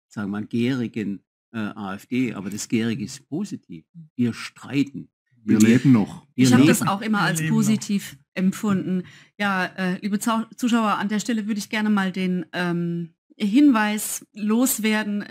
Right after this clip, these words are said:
Speaker 3: dass, äh, wenn Sie vielleicht den Eindruck hatten, dass es hier um sehr grundsätzliche Fragen doch auch polemisch geht, dann schauen Sie sich doch, oder pessimistisch, dann schauen Sie sich doch die Debatten im Landtag einfach mal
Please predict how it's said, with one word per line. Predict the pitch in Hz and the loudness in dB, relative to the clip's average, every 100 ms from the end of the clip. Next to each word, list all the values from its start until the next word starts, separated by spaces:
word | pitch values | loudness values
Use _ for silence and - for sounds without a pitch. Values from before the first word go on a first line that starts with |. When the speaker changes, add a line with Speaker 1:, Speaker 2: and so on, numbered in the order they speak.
| 196 | -6
Speaker 3:
dass, | 202 - | -6 -6
äh, | 180 196 - | -8 -8 -4
wenn | 202 208 | 0 0
Sie | |
vielleicht | 185 196 190 | 0 -2 -2
den | 196 | -2
Eindruck | 185 220 214 | -2 -4 -4
hatten, | 208 208 208 202 - - - _ _ _ _ _ _ _ | -4 -4 -6 -8 -16 -20 -20 _ _ _ _ _ _ _
dass | - 202 | 0 4
es | 214 | 4
hier | 214 208 | 4 4
um | 196 | 4
sehr | 202 | 4
grundsätzliche | - 190 226 302 302 269 - 220 214 | 4 6 8 6 4 -2 -4 -6 -6
Fragen | - 214 214 220 | -2 -2 0 -2
doch | 214 | -4
auch | 196 185 | -6 -6
polemisch | 196 190 180 254 247 180 - - | -2 2 4 6 6 4 -2 -4
geht, | 170 180 233 - | -6 -2 -4 -2
dann | 196 | -4
schauen | 185 202 196 | 0 2 2
Sie | 185 | 0
sich | 190 - | -4 -4
doch, | 185 180 143 _ - | -8 -10 -10 _ -6
oder | 190 170 | -2 0
pessimistisch, | 190 185 190 214 277 - 202 240 - - - | 0 2 6 6 4 0 -4 -4 -12 -18 -12
dann | 190 | -6
schauen | 180 202 208 | 0 0 0
Sie | |
sich | 196 202 - | 0 -2 -2
doch | 190 | -6
die | 196 | -6
Debatten | 175 165 175 185 175 | -6 -6 -6 -4 -4
im | 180 | -2
Landtag | 170 170 185 202 180 - | -2 -2 -2 -4 -6 -6
einfach | 180 185 185 175 | -6 -6 -8 -10
mal | 175 170 | -6 -6